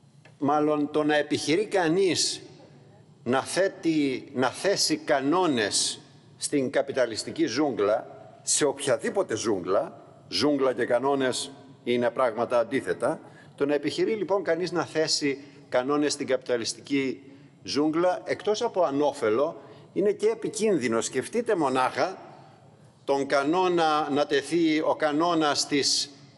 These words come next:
φυτοφαγίας στις τίγρεις και να περιμένουν τα υπόλοιπα ζώα, ή αυτοί, τα υπόλοιπα ζωντανά στη ζούγκλα, αυτός να τηρηθεί. Ας μείνω σε αυτά.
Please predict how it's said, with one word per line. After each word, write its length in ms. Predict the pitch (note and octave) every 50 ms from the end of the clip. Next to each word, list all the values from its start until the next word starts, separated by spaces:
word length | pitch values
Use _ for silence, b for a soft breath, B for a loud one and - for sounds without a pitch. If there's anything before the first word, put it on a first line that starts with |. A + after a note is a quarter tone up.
| - - -
φυτοφαγίας 1120 | - - D#3+ D3+ - E3 C#3 - D3+ C#3+ C#3 B2+ D3 F3+ E3 C3 A2+ G2 F#2 - - - - - - -
στις 360 | - - - C3+ A#2 - -
τίγρεις 500 | - D#3 D3+ D3 D3 F3+ G3+ A3+ G#3 -
και 120 | - F3+
να 140 | F3 D#3+ D3+
περιμένουν 680 | - D#3+ D3 D3+ D3+ E3+ F3+ E3+ D3 C3+ D#3 F#3+ G#3+ G#3 - - - - B B B B B B B B B B B B B - - -
τα 180 | - C3+ C3
υπόλοιπα 540 | C3 C3 C3+ E3+ D#3+ C3+ A#2 A2 - A#2 A2+
ζώα, 520 | G2+ G2 A#2 C3 C#3+ D#3 E3 E3 D#3+ D3+ D3
ή 80 | C#3
αυτοί, 440 | B2+ C3 - C3 B2+ - - - - - - - - - B B B B B B B
τα 120 | - A#2+ A#2
υπόλοιπα 680 | D3 - - - D#3+ D#3+ C#3+ C3 B2 - - F3+ E3+ - - C3+ - A2 G2+ - - B B B B B B
ζωντανά 600 | - A#2 B2+ D3 C3+ A#2+ C3+ B2+ B2 C3 D3 D3+
στη 180 | - - C3 A#2+
ζούγκλα, 380 | G#2+ A#2 C#3 C#3+ C3 C3+ C3+
αυτός 280 | A#2+ - - C3+ C3 A#2+
να 160 | A#2+ A#2 A2
τηρηθεί. 500 | - A#2 G#2 G2 G#2 - - G#2 E2+ - - - - - - B B B B B B B B B B B
Ας 200 | B A#3+ A#3 G3
μείνω 200 | A3 B3+ A#3 A3
σε 120 | A3 F3+
αυτά. 480 | E3 D3 - - A#2+ F#2 - - - -